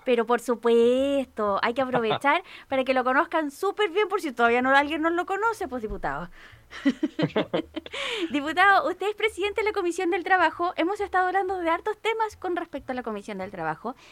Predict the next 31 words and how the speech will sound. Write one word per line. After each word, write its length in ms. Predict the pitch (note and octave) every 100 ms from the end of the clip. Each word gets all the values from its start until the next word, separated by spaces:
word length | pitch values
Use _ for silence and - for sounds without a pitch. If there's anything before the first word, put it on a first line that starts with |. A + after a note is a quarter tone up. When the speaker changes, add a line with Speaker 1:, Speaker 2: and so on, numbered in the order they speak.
| - -
Speaker 1:
Y 120 | B3
yo 120 | F#4
me 100 | G#4+
voy 140 | G#4 G4+
con 260 | G4+ F#4+ -
uno, 440 | A4+ A4+ D#4 G#4+ - -
porque 340 | C4+ D4 - _
creo 200 | - G4
que 120 | A4 G#4+
fue 160 | G4+ A4 -
este 840 | F#4 G#4 - _ F#4+ G4 F#4+ F#4 F4
día 160 | E4+ F4+
lunes, 560 | C#4+ C#4 D4+ C5+ C#5 -
o, 560 | C#4 C#4 C4+ C4+ B3 -
bueno, 240 | B3 G3 -
no, 160 | B3 D4+ -
usted 200 | E4 F#4
me 80 | F#4
corrige, 360 | F4+ G3+ F3 - - - - -
pero 240 | E4 F#4+ A4 -
es 260 | F4 - -
el 160 | D#4
tema 480 | - C4+ C4+ D#4 D4
que 220 | C#4+ C#4+
es 160 | C#4 -
eliminar 640 | A#3+ B3 C4 C#4 E4 G4
el 200 | D4+ D#4
tope 360 | - C#4 B3+ G3
de 140 | G#3
once 360 | B3+ E4 - E4+
años 340 | D#4+ F4 F#4